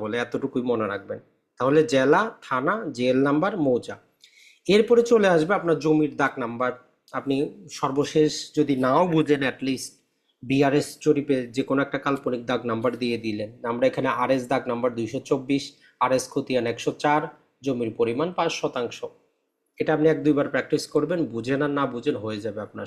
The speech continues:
সমস্যা নেই। এরপরে চৌহাদ্দি, মানে চৌহাদ্দির ক্ষেত্রে আপনি চাইলে এরকম বক্স করেও দিতে পারেন, কোনো সমস্যা নেই। যদি আপনি মনে করেন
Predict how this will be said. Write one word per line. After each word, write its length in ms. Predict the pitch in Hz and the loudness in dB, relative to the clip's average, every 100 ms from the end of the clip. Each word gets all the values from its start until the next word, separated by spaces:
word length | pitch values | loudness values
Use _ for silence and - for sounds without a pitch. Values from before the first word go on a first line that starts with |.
| - | -8
সমস্যা 340 | 117 104 - 110 | -8 -8 -10 -10
নেই। 100 | - - _ _ _ _ _ _ _ 165 | -12 -18 _ _ _ _ _ _ _ 2
এরপরে 280 | 170 196 196 208 | 4 2 2 2
চৌহাদ্দি, 400 | 170 147 - 113 127 | 4 2 -2 -6 -2
মানে 140 | 185 254 - _ _ - | -2 -4 -10 _ _ 0
চৌহাদ্দির 400 | 170 170 202 175 | 2 4 2 -2
ক্ষেত্রে 220 | 190 - 202 | -2 0 -2
আপনি 120 | 190 170 | -2 2
চাইলে 200 | 175 170 185 | 4 4 4
এরকম 220 | 165 160 139 139 | 2 0 2 2
বক্স 200 | 143 - 180 | 0 -2 0
করেও 200 | 170 170 | 2 2
দিতে 180 | 156 160 147 | 0 2 2
পারেন, 200 | 151 151 147 | 2 0 -2
কোনো 120 | 139 135 | -6 -4
সমস্যা 320 | 143 135 - 131 | -4 -4 -6 -6
নেই। 100 | 131 127 | -4 -2
যদি 100 | 131 127 | 0 0
আপনি 120 | 123 120 | 0 0
মনে 160 | 123 143 | 0 2
করেন 180 | 151 147 | 2 2